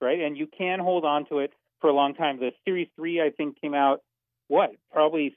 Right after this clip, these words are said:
seven, eight years ago now. Um, and, you know, it's a, it's a great watch, but it's not able to run the most recent software. It doesn't have all those features that had, like, the fall detection and whatever else that Apple's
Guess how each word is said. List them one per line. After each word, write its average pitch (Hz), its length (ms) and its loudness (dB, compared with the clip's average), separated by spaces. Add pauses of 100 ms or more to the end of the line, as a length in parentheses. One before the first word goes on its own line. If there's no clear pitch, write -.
seven, 156 160 0
eight 139 140 -6
years 175 200 -2
ago 120 160 -8
now. 104 340 -10 (360)
Um, 151 680 0 (240)
and, 185 400 2 (140)
you 190 120 -2
know, 156 200 4
it's - 180 -2
a, 165 220 4
it's 151 200 -6
a 151 60 2
great 147 320 0
watch, 143 340 -4 (140)
but 196 280 4
it's 156 200 -10
not 175 180 -2
able 185 180 -4
to 165 80 0
run 147 200 -2
the 131 80 -6
most 120 280 -8
recent 123 300 -16 (100)
software. 170 580 0 (300)
It - 140 -10
doesn't 151 320 0
have 147 420 -4 (320)
all 143 300 0
those 139 160 0 (160)
features 170 480 -2 (140)
that 135 260 0 (320)
had, 147 240 0
like, 139 220 -4
the - 120 -16
fall 151 220 2
detection 135 720 -10
and 117 220 -16 (100)
whatever 135 400 2
else 139 240 2 (140)
that 120 200 0 (300)
Apple's 147 320 0